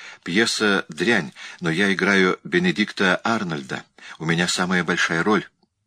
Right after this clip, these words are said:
И куда только сон девался. Она вся раскраснелась. Видно, ей было очень интересно рассказывать. Понимаешь, начинается, когда я при смерти. Сочельник, приходит дух и спрашивает,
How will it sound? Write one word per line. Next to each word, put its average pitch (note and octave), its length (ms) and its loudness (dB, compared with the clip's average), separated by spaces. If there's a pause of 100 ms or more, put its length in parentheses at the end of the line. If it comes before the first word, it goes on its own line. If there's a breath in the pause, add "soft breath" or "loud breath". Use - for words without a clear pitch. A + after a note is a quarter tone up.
(520)
И F2+ 100 -4
куда F2+ 360 0
только G2+ 280 0
сон E2 320 0
девался. F2+ 560 -6 (600 loud breath)
Она E2 240 0
вся F2 220 -2
раскраснелась. E2+ 920 -2 (320 loud breath)
Видно, F#2+ 300 2
ей F#2 160 6
было F#2 260 4
очень A#2+ 360 2
интересно A2+ 480 0
рассказывать. D2 680 -6 (420 loud breath)
Понимаешь, A#2 500 2
начинается, G#2+ 800 -2 (360 loud breath)
когда G2 320 0
я F#2+ 80 2
при G#2+ 160 -2
смерти. - 420 -8 (400 loud breath)
Сочельник, G#2+ 840 0 (200 loud breath)
приходит F#2+ 500 0
дух - 300 0
и - 40 -4
спрашивает, A2 680 2